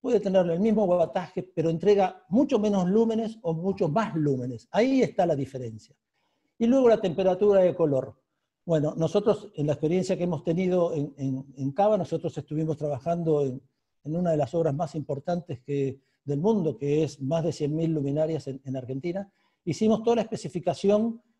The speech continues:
de las calles prioridad peatón. Son aquellas calles que son transitables por vehículos, pero la prioridad la tiene el peatón.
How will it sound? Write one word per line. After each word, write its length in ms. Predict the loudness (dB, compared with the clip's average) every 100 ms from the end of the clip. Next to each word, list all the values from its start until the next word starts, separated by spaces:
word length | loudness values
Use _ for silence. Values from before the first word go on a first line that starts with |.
| _ _
de 220 | 2 4
las 160 | 6 4
calles 280 | 2 0 -2
prioridad 460 | -2 2 4 4
peatón. 400 | 4 -2 -4 -12 -10
Son 140 | -8
aquellas 340 | -6 -4 -6 -8 _ _
calles 340 | -4 -4 -8
que 140 | -12 -4
son 260 | -4 -4 -10 _
transitables 580 | -8 -8 -8 -8 -6 -4
por 160 | -2 0
vehículos, 440 | -2 -2 -4 -4
pero 160 | -2 0
la 160 | 0 2
prioridad 360 | 2 2 2
la 120 | 0
tiene 160 | -2 -4
el 100 | -4
peatón. 400 | -6 -8 -10